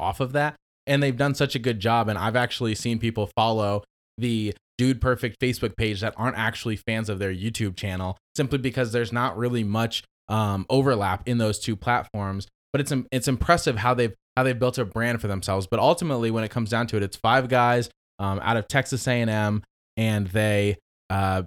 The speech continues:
are, have a YouTube channel that consists mostly of trick shots. They're under the category of sports YouTube channel. They're the most subscribed, according to, you know, if you look at different sources, what,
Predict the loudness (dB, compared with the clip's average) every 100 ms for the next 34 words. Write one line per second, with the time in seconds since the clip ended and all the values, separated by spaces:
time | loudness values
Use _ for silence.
0 | 0 0 0 0 2 2 0 0 0 0
1 | 0 -2 -4 -4 -4 -2 0 0 0 0
2 | 0 -2 -2 -4 -2 0 0 0 -2 -4
3 | -2 -2 -2 0 0 2 2 0 0 0
4 | -2 -4 -6 -2 -2 -4 -16 _ -4 -2
5 | 0 -2 -2 0 2 2 2 2 4 2
6 | 2 -4 -6 -4 -2 -2 -2 -4 -2 -2
7 | -2 -4 -2 -2 -4 _ _ -4 -2 2
8 | 2 2 2 0 0 2 0 0 0 -2